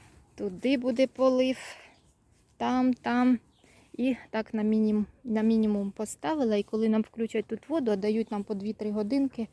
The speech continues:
хоч щось та польє. Потім я, може, колись попаду на полив, коли вода буде і я буду тут, то вже пополиваю решту щось. Так.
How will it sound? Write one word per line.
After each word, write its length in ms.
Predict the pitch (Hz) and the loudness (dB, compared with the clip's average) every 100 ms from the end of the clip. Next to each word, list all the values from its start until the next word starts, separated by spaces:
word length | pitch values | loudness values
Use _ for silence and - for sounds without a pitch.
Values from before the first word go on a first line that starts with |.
| _ - _ _ _ | _ -20 _ _ _
хоч 220 | - 214 | -8 -8
щось 300 | - 262 254 | -2 0 0
та 140 | - 220 | -4 -6
польє. 560 | 233 226 208 214 208 - | -4 -4 -2 0 0 0
Потім 300 | 214 - 220 | -6 -2 0
я, 200 | 226 214 - - | 0 -2 -8 -6
може, 260 | 214 214 | -4 -4
колись 320 | 220 214 214 - | -4 -2 -2 -4
попаду 480 | 214 - 208 294 - _ _ _ _ _ - | -12 -8 -2 -2 -4 _ _ _ _ _ -6
на 180 | 208 214 | -4 -2
полив, 500 | 226 226 214 214 - - - - - _ | 2 4 6 4 -2 -18 -14 -16 -16 _
коли 160 | 214 208 | -2 0
вода 300 | 202 202 202 | 0 0 0
буде 300 | 202 202 208 | 2 2 2
і 80 | 202 | 2
я 220 | 202 190 - | 0 -2 -8
буду 280 | 208 208 202 | -4 -2 -2
тут, 340 | - 214 - - _ _ - - _ _ - | -2 -6 -6 -20 _ _ -20 -20 _ _ -4
то 140 | 226 | 0
вже 220 | 220 202 | 2 0
пополиваю 720 | 214 208 - 202 202 220 220 208 | 0 -4 -4 -2 2 4 4 4
решту 440 | 202 190 - - | 0 0 -6 -12
щось. 380 | - 196 - - - _ _ _ _ - - - _ _ _ | -10 -10 -10 -16 -20 _ _ _ _ -20 -20 -20 _ _ _
Так. 340 | - 190 - | -14 -14 -14